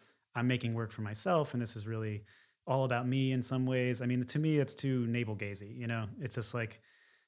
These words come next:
if you're making work to touch people and hopefully make a connection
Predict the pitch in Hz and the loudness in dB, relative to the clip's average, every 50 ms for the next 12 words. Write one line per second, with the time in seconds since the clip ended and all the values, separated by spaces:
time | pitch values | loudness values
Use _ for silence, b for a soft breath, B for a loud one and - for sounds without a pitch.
0 | b b _ - - 151 - - 190 143 151 165 185 202 202 202 160 139 143 151 | b b _ -6 -4 -4 -4 -2 0 2 4 4 4 4 4 4 4 4 6 6
1 | 143 139 139 - - - - 131 123 123 120 120 120 - 131 123 - - - 120 | 4 4 2 -2 -6 -2 0 0 2 2 0 0 -2 -2 -2 -2 -4 -2 -6 -6
2 | 110 - 113 110 110 104 101 110 107 - 113 107 107 107 110 110 - 113 110 117 | -4 -4 -4 -4 -4 -2 -4 -4 -4 -2 -4 -4 -4 -4 -6 -8 -10 -10 -10 -10
3 | - - - 120 110 110 | -10 -10 -10 -10 -10 -10